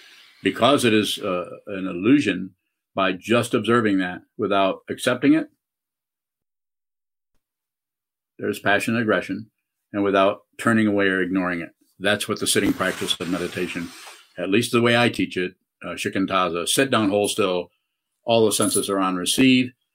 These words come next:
watch what moves. Whatever continues to move, that's your path. That is your practice. No matter how wonderful, how evil,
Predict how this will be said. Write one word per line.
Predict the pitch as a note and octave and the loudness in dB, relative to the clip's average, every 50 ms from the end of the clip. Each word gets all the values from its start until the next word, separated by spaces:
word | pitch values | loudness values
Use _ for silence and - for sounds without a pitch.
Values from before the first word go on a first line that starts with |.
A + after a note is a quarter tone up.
| _ _ _ | _ _ _
watch | - G#2 G2+ G2+ - | 0 2 2 2 0
what | G#2 - | -2 -2
moves. | - F#2+ F2+ F2 F2 - | -2 -4 -4 -4 -4 -2
Whatever | B2+ B2+ A#2+ B2+ C3+ | 0 2 4 4 2
continues | C3 - C3 - - A#2+ A#2+ A#2 - | 2 2 0 2 4 4 4 2 2
to | - G2 | 0 -2
move, | G2+ G#2 G2+ G2+ G#2 G#2+ - | -2 0 0 0 0 -2 -2
that's | - G2 G2 F#2+ - - | 0 0 0 0 0 -2
your | G2+ - | -4 -4
path. | - - F#2 F2 E2 D#2 D#2 - | -2 -4 -4 -2 -4 -6 -6 -4
That | G2+ G2+ A2 G#2+ - | -2 -2 -2 0 0
is | G#2 G2 F2+ D2+ | 0 0 0 -2
your | F#2+ F#2 F#2 F2+ F2 | -2 -2 -2 -2 -4
practice. | - - F#2+ G#2+ G2 - - - - - - - - _ _ _ _ _ _ _ _ _ _ _ _ _ _ _ _ - | -4 -4 -4 -2 -4 -4 -8 -14 -14 -14 -16 -16 -18 _ _ _ _ _ _ _ _ _ _ _ _ _ _ _ _ -14
No | G#2 G2 | -10 -6
matter | F#2+ G2 G2 F#2 | -4 -4 -4 -2
how | E2+ G2 G2 G2 G2 F#2+ F#2+ G2+ F#2 | 0 2 4 4 4 4 2 0 -2
wonderful, | F#2+ A2 A#2+ B2 A#2 - A#2+ A#2 A2 | 0 2 2 2 0 0 -2 -2 -2
how | G#2 G#2 F#2 G2 | -2 -2 -2 -2
evil, | G#2 G#2 G#2 G2 G2+ G2 G2 - | -2 -2 -2 0 -2 -2 -4 -6